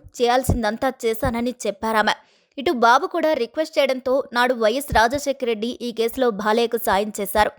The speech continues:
పోలీసులు కూడా స్ట్రిక్ట్గా ముందుకు సాగలేదు. ఆసక్తికరమైన విషయం ఏంటంటే ఆసుపత్రిలో ప్రాణాలతో బయటపడ్డ తర్వాత సత్యనారాయణ చౌదరి, బెల్లంకొండ సురేష్లు ఎవరు కాల్పులు జరిపారో తమకు తెలీదని పోలీసులకు తెలిపారు.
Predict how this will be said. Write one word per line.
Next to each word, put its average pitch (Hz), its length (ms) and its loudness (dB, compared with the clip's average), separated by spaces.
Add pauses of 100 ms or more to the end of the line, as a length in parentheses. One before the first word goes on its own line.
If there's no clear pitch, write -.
(420)
పోలీసులు 302 400 4
కూడా 240 280 0
స్ట్రిక్ట్గా 240 480 -4
ముందుకు 226 360 -4
సాగలేదు. 214 560 0 (440)
ఆసక్తికరమైన 277 760 2
విషయం 240 360 -2
ఏంటంటే 240 540 0 (320)
ఆసుపత్రిలో 285 600 4
ప్రాణాలతో 269 580 2
బయటపడ్డ 233 540 0
తర్వాత 247 640 2
సత్యనారాయణ 277 680 0 (120)
చౌదరి, 220 280 0
బెల్లంకొండ 233 500 0
సురేష్లు 226 520 -2 (260)
ఎవరు 240 260 4
కాల్పులు 285 460 0
జరిపారో 233 520 0
తమకు 233 320 -4
తెలీదని 233 560 -2
పోలీసులకు 233 560 -2
తెలిపారు. 208 440 2